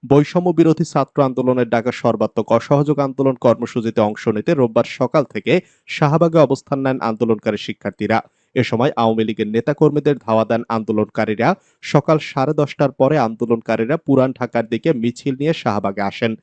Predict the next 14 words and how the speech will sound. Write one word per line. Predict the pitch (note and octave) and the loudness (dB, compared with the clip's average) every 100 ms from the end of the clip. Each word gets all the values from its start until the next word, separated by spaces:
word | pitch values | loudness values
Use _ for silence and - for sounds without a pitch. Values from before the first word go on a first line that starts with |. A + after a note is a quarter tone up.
| _ _ _ | _ _ _
সে | - D#3 | 0 0
সময় | F3 F#3+ | 2 2
বঙ্গবন্ধু | D3+ C#3 C3+ C#3+ D3+ D3 | 2 0 0 -2 0 0
শেখ | - B2+ | 0 -2
মুজিব | B2+ B2 A2+ | 0 0 0
মেডিকেল | A2+ C3+ D#3+ C#3 | 0 -2 -4 -2
বিশ্ববিদ্যালয়ের | B2 - B2 A#2 A#2 A2+ | -2 -2 -4 0 2 2
সামনের | - - A#2+ C#3 C3+ | 0 -6 -4 -4 -4
দিকে | C#3 E3 | -4 2
আওয়ামী | B2+ A2 A2+ | 2 2 0
লীগের | A2+ A2 | 0 -4
নেতাকর্মীরা | G#2+ A2+ C3 D3 C#3+ D3+ | -2 -2 -2 0 0 0
স্লোগান | D#3 - A2 G#2 | -2 0 0 0
দিচ্ছিলেন। | G2+ G2 - A#2 E3 | -4 -6 -4 0 0